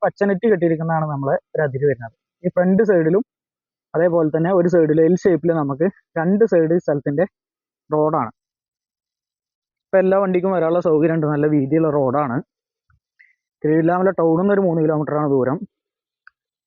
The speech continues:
അതേപോലെ തന്നെ നമുക്ക് കുഴൽമന്ദം, കോട്ടായി ഒക്കെ, കോട്ടായിക്കൊക്കെ നമുക്ക് ഇവിടുന്ന് ഒരു ഏഴ് കിലോമീറ്റർ ആണ് ദൂരം. അടുത്ത് റെയിൽവേ സ്റ്റേഷൻ വരുന്നത് നമുക്ക് ഒറ്റപ്പാലത്തുണ്ട്. അതേപോലെ തന്നെ ഷൊർണൂർ മെയിൻ ജംഗ്ഷൻ റെയിൽവേ സ്റ്റേഷൻ ഷൊർണൂരാണ് വരുന്നത്.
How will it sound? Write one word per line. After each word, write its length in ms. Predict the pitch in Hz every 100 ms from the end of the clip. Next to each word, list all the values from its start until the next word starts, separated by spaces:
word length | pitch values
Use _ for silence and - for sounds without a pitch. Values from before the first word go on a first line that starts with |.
| _ _ 143
അതേപോലെ 300 | 165 170 160
തന്നെ 120 | 165 170
നമുക്ക് 200 | 156 165
കുഴൽമന്ദം, 500 | 151 156 156 160 165 165
കോട്ടായി 320 | 147 - 170 175
ഒക്കെ, 100 | 156 156
കോട്ടായിക്കൊക്കെ 420 | 151 156 175 175
നമുക്ക് 160 | 170 151
ഇവിടുന്ന് 200 | 165 165
ഒരു 80 | 165 - _ _ _ _ _ _ - 151
ഏഴ് 140 | 170 190
കിലോമീറ്റർ 360 | 180 170 160 165
ആണ് 80 | 156 135
ദൂരം. 240 | 135 185 - _ _ _ _ _ _ _ _ _ _ _ _ 147
അടുത്ത് 240 | 147 - 180
റെയിൽവേ 300 | 170 165 175
സ്റ്റേഷൻ 260 | 170 180 214
വരുന്നത് 260 | 185 175 170
നമുക്ക് 180 | 160 156
ഒറ്റപ്പാലത്തുണ്ട്. 600 | 139 151 156 165 170 170
അതേപോലെ 300 | 151 147 147 135
തന്നെ 160 | 156 180 - _ _ _ _ _ _ _ -
ഷൊർണൂർ 400 | 156 156 175 180
മെയിൻ 180 | 170 165 185
ജംഗ്ഷൻ 280 | 156 143 170
റെയിൽവേ 240 | 151 139 143
സ്റ്റേഷൻ 260 | 135 143 170 - -
ഷൊർണൂരാണ് 480 | 147 123 143 151 143
വരുന്നത്. 300 | 135 123 117